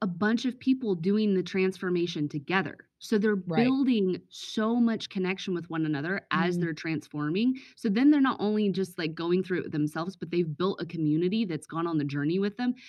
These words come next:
Speaker 1: That is a phenomenal idea. You guys heard it here first. Whoop, whoop.
Speaker 2: <laughs> We're gonna manifest that. I love that idea.
Speaker 1: Oh,
Speaker 2: I'm, I'm
Speaker 1: I
Speaker 2: literally, like, getting the download right now. I'm
Speaker 1: Yes.
Speaker 2: like, "We'll do it for fi-, ten people, five days.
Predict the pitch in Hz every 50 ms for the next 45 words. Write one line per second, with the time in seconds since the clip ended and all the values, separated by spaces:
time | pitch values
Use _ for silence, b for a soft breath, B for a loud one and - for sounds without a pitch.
0 | B B - 190 220 277 349 370 349 - 330 277 - - 240 208 185 170 170 160
1 | 165 160 147 - - 156 151 151 156 131 - 170 208 208 247 240 240 233 - 202
2 | 175 - 170 170 156 151 - - 107 101 - - - _ _ _ _ _ _ _
3 | 240 220 - 453 494 453 494 - 392 523 508 494 370 - - _ - - - -
4 | 302 208 - 208 233 254 254 302 320 294 240 196 185 175 170 170 170 175 180 170
5 | 151 160 160 156 - 160 151 151 - - - 196 220 214 190 180 175 180 180 180
6 | 165 156 - - 160 190 - - - 113 - 202 208 220 240 190 233 247 233 208
7 | - 214 214 220 226 226 226 220 208 196 175 - 180 175 185 175 185 190 190 190
8 | 185 180 175 160 156 156 160 165 156 156 147 151 160 151 220 196 160 156 151 -
9 | 165 156 160 - 185 190 185 190 - 175 - 190 185 - 175 170 175 180 - _
10 | _ - 220 202 233 254 226 175 160 - 165 156 156 180 190 - _ _ _ _
11 | _ - 175 165 175 196 202 196 165 156 156 147 147 156 175 180 -